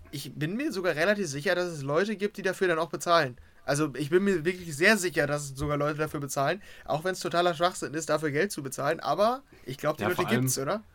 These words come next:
Speaker 2: Ja, glaub ich auch, vor allem, wenn man's aber auf den, ähm, ich weiß jetzt nicht, ich meine, in meinem Artikel bin ich mir nicht ganz, mehr ganz sicher, stand, glaub ich, dass es nix kostet, meine ich, oder? Also auf der Seite. Ich weiß es nicht mehr, aber wenn es der Fall ist, dass es was kostet, find ich's einfach generell komisch, dass es auf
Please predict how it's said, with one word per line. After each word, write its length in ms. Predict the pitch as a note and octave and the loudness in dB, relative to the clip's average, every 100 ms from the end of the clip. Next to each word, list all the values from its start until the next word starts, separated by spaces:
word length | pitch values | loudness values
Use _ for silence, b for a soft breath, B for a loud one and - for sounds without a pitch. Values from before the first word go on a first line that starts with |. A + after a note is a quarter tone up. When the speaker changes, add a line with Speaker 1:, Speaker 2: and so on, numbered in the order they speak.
| - B B - - | -16 B B -12 -2
Speaker 2:
Ja, 220 | A2 A#2+ | 2 2
glaub 220 | B2 C3 | 4 4
ich 80 | B2+ | 2
auch, 100 | C3+ | -2
vor 140 | - | -2
allem, 160 | A#2+ B2 | -2 -2
wenn 80 | A2 | -2
man's 200 | A#2 G#2+ | -2 -2
aber 180 | A2 | 0
auf 180 | G#2 A#2 | 0 -2
den, 420 | A#2 G#2+ G#2 A2 - | -2 -2 -2 -6 -6
ähm, 380 | G#2+ G#2+ G#2 G#2+ | -2 -2 -4 -8
ich 140 | - - | -8 -2
weiß 200 | B2+ C#3 | 0 0
jetzt 120 | C3+ | -4
nicht, 240 | C3+ - | -6 -6
ich 160 | A2 A#2 | -10 -4
meine, 260 | A2 D3 | 0 0
in 60 | C3+ | 0
meinem 160 | B2 F#2 | -2 -4
Artikel 380 | A#2 - C3+ B2+ | -6 -6 -4 -4
bin 140 | B2 | -4
ich 100 | B2 | -6
mir 60 | A#2+ | -8
nicht 200 | A2+ - | -8 -10
ganz, 220 | A2+ G#2+ | -10 -8
mehr 180 | A2 A2+ | -8 -6
ganz 160 | B2 | -6
sicher, 180 | B2 A2+ | -8 -12
stand, 180 | G#2+ A#2+ | -8 -6
glaub 120 | A#2+ G#2+ | -6 -6
ich, 60 | |
dass 120 | A2 | -8
es 220 | G#2+ G#2+ - | -8 -10 -10
nix 400 | G2+ G2 A2 - | -8 -6 -8 -8
kostet, 420 | - A2 G2+ F#2+ | -12 -10 -10 -10
meine 200 | F#2+ G2+ | -8 -8
ich, 100 | G#2+ | -8
oder? 240 | G2+ B2+ | -6 -4
Also 240 | A#2 G2+ G2+ | -4 -6 -6
auf 160 | G2+ | -8
der 160 | E2 G#2 | -6 -4
Seite. 300 | G#2 G#2+ B2 B B | -4 -6 -8 B B
Ich 100 | G#2 | -2
weiß 200 | A2 B2+ | 2 2
es 100 | G#2 | 0
nicht 120 | G#2+ A#2 | -6 -6
mehr, 160 | A#2+ | -6
aber 300 | G2 G#2+ G2+ B B B - | -4 -4 -4 B B B -18
wenn 260 | G#2 A#2+ D#3 | 0 2 2
es 120 | C3+ | 0
der 120 | C3 A2 | -2 -2
Fall 200 | A#2+ C3 | -2 -2
ist, 140 | - | -4
dass 100 | A#2+ | -8
es 80 | A2 | -8
was 140 | A2 | -10
kostet, 320 | - C3+ A#2 | -6 -6 -6
find 140 | - A#2+ | -4 -6
ich's 140 | A#2 | -6
einfach 260 | A#2 - - | -12 -12 -6
generell 320 | A2 G#2 B2 | -4 -2 -2
komisch, 540 | B2+ C#3 D3 A2+ C3 | -2 -4 0 -2 -2
dass 180 | - G#2+ | -8 -10
es 80 | B2 | -10
auf 120 | G#2+ | -6